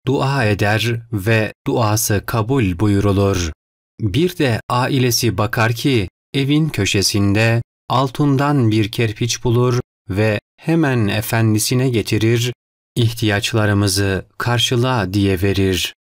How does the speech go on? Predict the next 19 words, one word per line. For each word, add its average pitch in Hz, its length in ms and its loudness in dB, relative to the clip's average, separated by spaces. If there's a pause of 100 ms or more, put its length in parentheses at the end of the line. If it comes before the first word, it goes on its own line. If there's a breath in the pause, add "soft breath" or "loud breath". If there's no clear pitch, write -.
(560)
Efendisi 120 840 0 (120)
o 147 140 -2
gece 110 420 0
rüyasında 104 720 2
görür 104 460 0
ki 120 340 0 (400)
cennette 117 760 0
altından 117 880 2
bir 107 260 0
köşk - 400 -2
içinde 117 540 0
bulunuyor. 95 800 0 (420)
Lakin 113 760 0 (220)
köşkün 120 720 0
bir 135 260 -2
kerpici 117 520 0
eksik 113 380 -2
olduğu 117 400 0
için 117 580 0